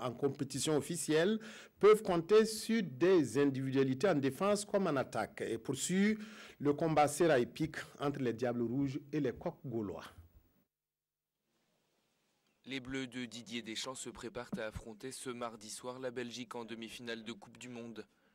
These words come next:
Speaker 2: Blaise Matuidi a purgé sa suspension et devrait être de retour parmi les titulaires. Après un match maîtrisé face à l'Uruguay en quart de finale,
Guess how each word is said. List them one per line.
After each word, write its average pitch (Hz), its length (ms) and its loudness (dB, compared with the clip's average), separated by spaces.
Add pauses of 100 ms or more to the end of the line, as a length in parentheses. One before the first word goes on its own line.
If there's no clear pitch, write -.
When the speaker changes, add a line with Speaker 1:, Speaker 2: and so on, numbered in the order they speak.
(460)
Speaker 2:
Blaise 110 220 -6
Matuidi 107 420 -10
a 110 60 -2
purgé 113 380 -6
sa 110 200 -8
suspension 113 600 -14
et 131 60 -10
devrait 117 400 -6
être 117 320 -10
de 113 80 -8
retour 123 420 -8
parmi 117 300 -6
les 104 100 -10
titulaires. 101 680 -10 (1000)
Après 107 320 -8
un 98 140 -8
match 98 320 -8
maîtrisé 101 480 -6
face 117 260 -4
à 107 60 0
l'Uruguay 107 480 -2
en 110 100 0
quart 107 220 0
de 104 80 -2
finale, 107 420 -2